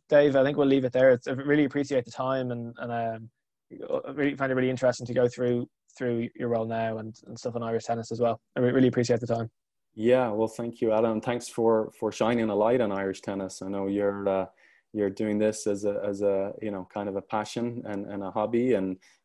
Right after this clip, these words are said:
Speaker 2: um, like I said, I love your Twitter feed. It keeps me <laughs> engaged with, with Irish tennis on a daily basis rather than, you know,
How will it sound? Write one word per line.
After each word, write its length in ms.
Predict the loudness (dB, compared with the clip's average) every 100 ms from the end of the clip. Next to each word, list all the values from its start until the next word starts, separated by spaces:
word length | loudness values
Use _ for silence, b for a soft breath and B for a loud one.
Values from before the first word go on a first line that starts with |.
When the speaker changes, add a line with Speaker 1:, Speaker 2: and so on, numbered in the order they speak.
| -8
Speaker 2:
um, 560 | -4 -2 -2 -4 -6 -8
like 160 | -12 -12
I 40 |
said, 240 | -2 0
I 120 | 2 2
love 260 | 0 0
your 80 | -2
Twitter 320 | -2 0 0
feed. 320 | 0 2 4
It 260 | 2 0 -4
keeps 280 | -6 -6 -2
me 120 | -2
<laughs> 60 | -2
engaged 440 | -2 -2 -2 0
with, 160 | 0 0 -6 B B
with 160 | 0 2
Irish 240 | 2 2
tennis 260 | 0 -2 -2
on 100 | -2
a 60 | 2
daily 320 | 4 4 4
basis 540 | 4 2 2 -2 0
rather 300 | 0 0 2
than, 340 | 0 0 -2 -4
you 100 | -4
know, 140 | -4